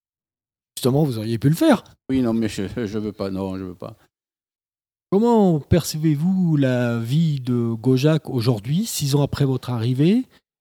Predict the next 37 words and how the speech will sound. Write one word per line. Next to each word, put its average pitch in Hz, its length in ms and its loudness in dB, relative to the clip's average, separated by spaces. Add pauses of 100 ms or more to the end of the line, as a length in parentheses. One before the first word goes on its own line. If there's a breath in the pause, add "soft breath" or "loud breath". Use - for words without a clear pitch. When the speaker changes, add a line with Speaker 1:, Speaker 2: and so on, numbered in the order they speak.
(120)
Speaker 1:
et 127 40 0
l'évolution 185 680 6
de, 143 380 4
de 135 100 6
la 139 120 6
commune 202 500 4
et 170 80 4
des 147 120 4
structures, 160 680 0
euh, 131 320 2
intercommunales, 147 840 2
comme 135 180 -4
celle 131 420 -6
que 123 60 -10
nous 123 160 -6
avons 131 220 0
dans 131 100 0
le 127 120 0
Savès, 165 520 2 (540 soft breath)
y 143 120 4
compris, 170 580 0
euh, 135 360 0
en 127 140 -2
France 156 420 -4
en 139 60 -4
général ? 127 560 -6 (100)
Speaker 2:
De 113 120 -8
toute 110 240 -14
façon, 113 480 0
euh, 98 340 -2
les, 107 280 -4
les 113 140 -2
communes 120 340 2
quand 110 140 -4
même 110 200 -2
évoluent, 104 440 -4
puisque 117 320 -8